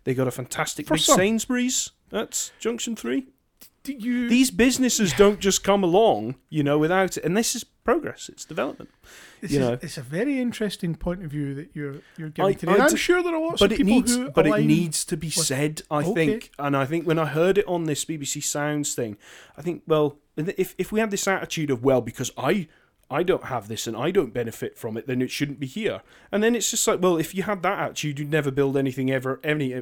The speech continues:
Speaker 1: anywhere, you know? It's like a railway line going by, "Well, I, I don't use the train.
Speaker 2: Yeah.
Speaker 1: Well, I'm
Speaker 2: Okay.
Speaker 1: sorry, but it needs to go somewhere." So that, that's, that's my argument. Right. Gonna move on.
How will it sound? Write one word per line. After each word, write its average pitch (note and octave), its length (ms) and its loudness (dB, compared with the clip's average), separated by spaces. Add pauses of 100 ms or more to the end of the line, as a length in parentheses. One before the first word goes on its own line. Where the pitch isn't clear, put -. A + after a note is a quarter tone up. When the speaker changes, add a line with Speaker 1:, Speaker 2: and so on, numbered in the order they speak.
Speaker 1:
anywhere, C3 420 -6 (460)
you B2 120 -6
know? D#3 160 0 (560)
It's - 100 -10
like F#3+ 80 0
a F#3 60 2
railway G3+ 380 8
line G#2+ 280 -4
going B2 280 0
by, B2+ 140 -4
"Well, A#2 180 0
I, A#2+ 180 -4
I A#2+ 180 -4
don't C3+ 220 0
use G#2 260 -8
the F2+ 80 -14
train. D3 320 -6 (540)
Speaker 2:
Yeah. D3+ 160 -6
Speaker 1:
Well, E3+ 100 2
I'm C3+ 60 0
Speaker 2:
Okay. A#3+ 120 0
Speaker 1:
sorry, F#3 240 6
but C3+ 120 2
it C3+ 60 -2
needs D3 220 -2
to C#3+ 80 -8
go C#3 140 -6
somewhere." G#3 340 -10 (320)
So F3+ 160 0
that, A3+ 220 0 (100)
that's, - 460 -4
that's - 260 -6
my B2+ 140 -4
argument. A2+ 440 -10 (1200)
Right. C#3 360 4 (760)
Gonna G#3+ 180 4
move A3+ 220 6
on. D3 300 2